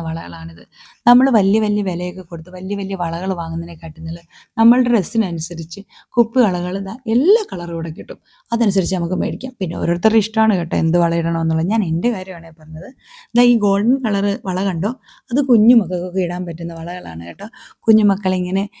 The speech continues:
കയ്യിൽ നിറച്ച് വളയൊക്കെ ഇട്ട് കിലുക്കി കിലുക്കി നടക്കുന്നത് കാണാൻ നല്ല ഭംഗിയാണ്. പക്ഷെ ശ്രദ്ധിക്കണം കേട്ടോ, പൊട്ടി കയ്യിലൊന്നും കൊള്ളാതെയൊക്കെ. അങ്ങനെ വെച്ച് നോക്കുമ്പോൾ ഏറ്റവും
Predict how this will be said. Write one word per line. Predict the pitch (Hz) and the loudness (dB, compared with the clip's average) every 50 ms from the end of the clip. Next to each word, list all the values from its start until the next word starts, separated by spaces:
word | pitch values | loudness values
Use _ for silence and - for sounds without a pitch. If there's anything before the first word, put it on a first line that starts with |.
| _ _ _ _ _ - - | _ _ _ _ _ 0 2
കയ്യിൽ | 185 180 180 190 196 190 180 | 2 4 6 6 4 4 2
നിറച്ച് | 175 180 180 180 - 190 180 | 0 -2 -4 -2 0 0 2
വളയൊക്കെ | 170 165 170 165 - 180 | 2 0 0 -2 -4 -6
ഇട്ട് | - 185 - | -6 -4 -4
കിലുക്കി | 180 180 175 175 190 165 | -2 -2 0 0 0 0
കിലുക്കി | 190 180 175 185 175 | 0 -2 -2 -2 -2
നടക്കുന്നത് | 170 160 165 175 175 180 180 | 0 -2 -2 0 0 0 0
കാണാൻ | 175 185 180 170 | 0 0 0 0
നല്ല | 160 165 185 175 175 | 0 0 2 2 2
ഭംഗിയാണ്. | 160 170 175 160 156 170 | 2 0 0 -2 -4 -8
പക്ഷെ | - 202 190 - | -10 -10 -8 -8
ശ്രദ്ധിക്കണം | 180 175 160 156 180 175 240 277 262 196 180 | -8 -6 -4 -4 -2 -2 0 0 0 0 -2
കേട്ടോ, | 151 165 156 - 170 | -4 -8 -6 -4 -4
പൊട്ടി | 160 165 - 190 196 - _ - - - _ - | -4 -2 -2 -2 -2 -4 _ -20 -20 -12 _ 0
കയ്യിലൊന്നും | 185 180 170 170 170 180 175 175 180 190 214 226 - - - | 2 4 4 4 2 2 2 2 2 2 0 -2 -6 -4 -2
കൊള്ളാതെയൊക്കെ. | 180 175 175 175 180 170 180 175 165 - 180 190 - _ _ _ _ - - - _ _ _ _ - - 175 | 0 2 4 2 4 2 2 0 -2 -4 -8 -10 -10 _ _ _ _ -20 -20 -20 _ _ _ _ -8 -6 -2
അങ്ങനെ | 175 180 196 208 226 | 2 4 6 8 8
വെച്ച് | 220 214 - 240 226 | 8 6 4 4 4
നോക്കുമ്പോൾ | 214 202 208 - 208 202 226 202 | 4 4 2 0 0 0 0 -2
ഏറ്റവും | 190 - - 262 262 | -2 -2 0 2 4